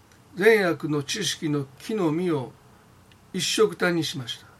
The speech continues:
神様は、命の木の実を食べてはならないとおっしゃらなかった。善悪の知識の木の実を取って食べてはならないとだけおっしゃったのに、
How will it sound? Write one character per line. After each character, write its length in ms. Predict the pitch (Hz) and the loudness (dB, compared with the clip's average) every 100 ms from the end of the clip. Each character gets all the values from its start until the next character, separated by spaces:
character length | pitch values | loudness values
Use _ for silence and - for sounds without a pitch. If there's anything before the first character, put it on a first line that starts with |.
| - - - - - - _ - - - | -20 -20 -20 -20 -20 -20 _ -20 -20 -6
神 200 | 294 294 | 0 2
様 240 | 220 165 | 2 0
は、 300 | 156 185 131 - _ _ _ _ _ - - - - - - - - - | 0 0 -2 -10 _ _ _ _ _ -20 -20 -20 -20 -20 -20 -20 -20 -8
命 440 | 254 285 240 - 202 | 2 4 4 2 -2
の 140 | 170 | -2
木 140 | 175 | -2
の 80 | 214 | -2
実 100 | 196 | 0
を 40 | 165 | 0
食 200 | 156 214 | 0 0
べ 80 | |
て 80 | 196 | 0
は 80 | 156 | 0
な 100 | 156 | 0
ら 80 | 190 | -2
な 120 | 190 | -2
い 60 | 180 | 2
と 80 | 214 | 2
お 40 | |
っ 20 | |
し 100 | 165 | 2
ゃ 40 | 170 | -2
ら 60 | |
な 80 | 156 | -2
か 120 | 135 | -6
っ 20 | |
た。 100 | - - - - _ _ _ _ - - 196 | -16 -20 -20 -20 _ _ _ _ -20 -20 -6
善 380 | 170 277 262 240 | 0 2 2 0
悪 220 | 165 180 | 0 -2
の 140 | 170 | -2
知 240 | 147 - 277 | -2 -4 -2
識 340 | - - 202 | -4 -6 -4
の 180 | 170 151 | -2 -2
木 180 | - 226 | -2 -2
の 100 | 202 | -2
実 140 | 190 | 0
を 60 | 160 | -2
取 180 | 190 185 | -4 -4
っ 20 | |
て 80 | 156 | -4
食 160 | 156 170 | -2 -4
べ 60 | |
て 100 | 180 | -2
は 60 | 151 | -2
な 120 | 170 | 0
ら 80 | 202 | -4
な 140 | 240 | 0
い 60 | 233 | 0
と 100 | 220 | 0
だ 120 | 226 | -2
け 80 | 269 | 2
お 60 | 226 | 2
っ 20 | |
し 120 | 226 | 4
ゃ 40 | |
っ 40 | 220 | 2
た 160 | 214 | 2
の 120 | 175 156 | 0 -2
に、 240 | 254 240 | -2 -4